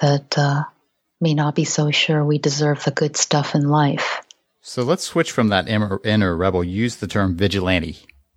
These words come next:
Speaker 1: Mm-hmm.
Speaker 2: which can have some rebellion to it. I, I'm gonna take care of this in a moment. There's something else. Wh-, why did you choose vigilante as kind of the, the frame?
Speaker 1: It's interesting. I don't feel like it was a choice.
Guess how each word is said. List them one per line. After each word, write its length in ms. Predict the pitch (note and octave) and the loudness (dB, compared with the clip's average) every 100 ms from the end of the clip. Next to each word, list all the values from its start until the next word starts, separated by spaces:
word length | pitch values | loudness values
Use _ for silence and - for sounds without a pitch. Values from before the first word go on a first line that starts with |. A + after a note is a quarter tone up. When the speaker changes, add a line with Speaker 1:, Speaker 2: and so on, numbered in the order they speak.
| _ _ _ _ _ | _ _ _ _ _
Speaker 1:
Mm-hmm. 460 | F#3+ D#3+ F#3 G3+ F#3+ | 2 4 4 2 0
Speaker 2:
which 360 | C#3 - - _ - | 0 0 -6 _ -6
can 180 | C3 | -4
have 320 | A2 B2+ B2+ - | 0 2 2 2
some 260 | A#2+ G#2 | 0 2
rebellion 600 | F#2+ D#2+ G2 G#2 F#2 E2 | 2 2 4 4 2 0
to 220 | - F2+ D#2+ | 0 -2 0
it. 100 | E2 | 0
I, 120 | E2+ | 0
I'm 200 | F#2+ F#2+ F2 | 0 2 2
gonna 120 | F2+ | 0
take 200 | G2+ F#2 | 0 0
care 160 | G2 | 2
of 60 | F2 | 2
this 120 | F2 | 0
in 80 | F#2+ | -2
a 20 | E2+ | 0
moment. 260 | G#2+ G2+ | 0 -2
There's 140 | A#2 - | -2 -2
something 340 | F3+ C#3 B2+ | 0 2 2
else. 180 | G2 - | 2 -2
Wh-, 300 | - B2 - | -4 -2 0
why 120 | D3+ | 2
did 140 | E3 B2+ | 2 0
you 80 | A2+ | -2
choose 400 | - A#2 G2+ F2 | 2 4 2 0
vigilante 760 | G#2 G2 F2+ F#2 F#2+ E2+ D#2+ | 0 2 2 2 2 0 -2
as 280 | D#2 D#2 - | -2 -4 -6
kind 180 | F2+ F2 | -2 -2
of 140 | E2 | -2
the, 180 | E2 D#2 - _ - - - _ | -2 -4 -8 _ -20 -20 -20 _
the 80 | F#2+ | -4
frame? 440 | - F#2 D#2 D2 - _ _ _ _ _ _ _ _ _ _ - - - - _ _ _ _ - | -2 -4 -4 -8 -14 _ _ _ _ _ _ _ _ _ _ -20 -20 -20 -20 _ _ _ _ -2
Speaker 1:
It's 200 | G3 G3 | -2 0
interesting. 600 | F#3+ G3 F#3+ - E3 D#3 | 0 0 0 0 0 0
I 120 | E3+ F#3 | 0 2
don't 180 | F#3+ | 0
feel 200 | - F#3 F3+ | 0 0 0
like 200 | E3+ F3 | 0 0
it 120 | E3+ | 0
was 180 | E3+ D#3+ | 0 0
a 80 | |
choice. 720 | D#3+ - E3+ E3 D#3 - - | -2 0 2 4 2 -4 -12